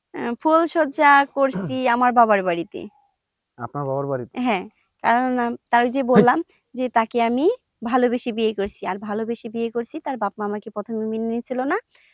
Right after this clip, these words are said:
Speaker 1: তো মনে করেন সোজা আমার বাসায় উঠছি। ওঠার পরে আমার বাপ মা একটু মনে করেন মেনে নিল না। তারপরে যখন কি আমি তার একটা মেয়ে, আমার ছাড়ার কোনো গতি নাই। তো মনে করেন অনেক রিকোয়েস্ট টিকোয়েস্ট করার পরে মানছে। আর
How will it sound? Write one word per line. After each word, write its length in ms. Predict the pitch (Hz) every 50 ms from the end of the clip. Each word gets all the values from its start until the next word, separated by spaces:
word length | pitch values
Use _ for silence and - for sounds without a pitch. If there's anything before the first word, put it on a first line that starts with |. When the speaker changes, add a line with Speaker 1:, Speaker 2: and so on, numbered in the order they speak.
| _ _ _ - -
Speaker 1:
তো 40 | 240 247
মনে 180 | 240 233 233
করেন 240 | - 233 226 233 233 240
সোজা 320 | - - 262 233 226 254 226
আমার 220 | 226 233 220 214 220
বাসায় 320 | 214 208 208 - 240 214 208
উঠছি। 300 | 214 - - - 277 302 381 453 _ _ _ _ _ _ _ _ -
ওঠার 180 | 285 254 269 262
পরে 220 | - 277 262 254 247
আমার 280 | 240 233 277 339 453 480
বাপ 160 | 415 381 339 -
মা 100 | 320 392
একটু 260 | 370 294 - - 302 294 285 285 277
মনে 200 | 269 269 262 254
করেন 320 | - 247 240 233 226 226 233 233 247 262
মেনে 240 | 285 311 302 311 294
নিল 220 | 285 277 254 254 240
না। 160 | 233 240 254 330 - _ _ _ _ _ -
তারপরে 300 | - 254 269 - 262 254 240
যখন 220 | 226 233 226 240 233
কি 100 | 220 220
আমি 160 | 220 226 226
তার 160 | 214 226 226
একটা 240 | 220 214 _ - 220 220
মেয়ে, 320 | 226 233 233 233 226 226 220 226 233 _ _ _ _ _ _ _ _ _
আমার 200 | - 220 220 220 220
ছাড়ার 280 | - 247 254 226 233 226
কোনো 160 | - 262 269 262
গতি 300 | 202 269 277 - - 285 277
নাই। 180 | 269 277 285 285
তো 120 | - - 262
মনে 180 | 254 254 247
করেন 180 | 226 233 233 233
অনেক 260 | - 226 233 240 220 _
রিকোয়েস্ট 320 | - 220 214 - 240 - -
টিকোয়েস্ট 260 | 233 214 220 214 -
করার 220 | - 220 226 233 -
পরে 180 | - 254 285 349 - _ _ _ _ _ _ _ -
মানছে। 340 | - 285 220 220 - - 202
আর 160 | 196 208 208